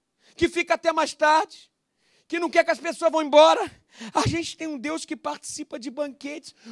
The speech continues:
O evangelho de Deus é alegria. O melhor de Deus ainda está por vir.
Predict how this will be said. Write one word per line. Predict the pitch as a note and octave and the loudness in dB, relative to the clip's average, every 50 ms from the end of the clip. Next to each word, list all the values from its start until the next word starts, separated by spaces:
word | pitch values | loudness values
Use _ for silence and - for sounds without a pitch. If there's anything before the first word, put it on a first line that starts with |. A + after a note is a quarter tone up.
| G3+ | -8
O | - A#3 C4 C#4 | -2 0 2 4
evangelho | C#4+ D4 C4+ G#3+ D4 C#4+ C#4+ C4 F#3 E3 E3 B3 C4+ C#4 D4 C#4+ C#4 C#4+ | 4 4 2 2 -2 -2 -2 -4 -4 -2 0 0 2 2 2 0 0 -4
de | G#3 F#3 C#4 | -6 -8 -10
Deus | A#3+ G#3 F#3 F3+ C4 C4+ C#4 C#4 A#3 G3+ | -10 -10 -8 -6 -6 -4 -4 -4 -2 0
é | C4+ C#4 | 2 4
alegria. | C4+ C4+ C#4 C#4 C#4 A3 G#3 - C4+ C#4 C#4+ D4 D4 C#4+ C4+ A3+ F#3 E3 - A3 A#3+ A#3 - | 4 4 2 0 -4 -4 -6 -10 -8 -6 -6 -6 -6 -4 -4 -2 -4 -4 -4 -6 -6 -4 -2
O | C#4 D4 | -2 0
melhor | D4 D4 C#4+ C#4 C4 B3+ C4+ D4 D#4 D#4 D4+ C#4 | 2 6 8 8 8 10 10 10 10 10 6 4
de | G#3+ C#4+ | 2 -2
Deus | A#3 G#3 G3 C#4+ D#4 D#4+ E4 D4 A#3+ | -6 -2 0 2 4 4 4 4 2
ainda | D4+ D4+ D4+ D#4 D#4+ E4 D#4+ E4+ | 2 2 2 0 -4 -4 -2 -2
está | E4+ - - - - D#4+ F4 F4 | -2 -2 2 6 8 8 8 8
por | - - F#4 F#4+ F#4 - - | 6 4 4 4 4 2 -2
vir. | A3 G#3+ D4+ F#4 G4+ G#4 G4 F#4+ - | 4 10 12 12 12 12 12 10 4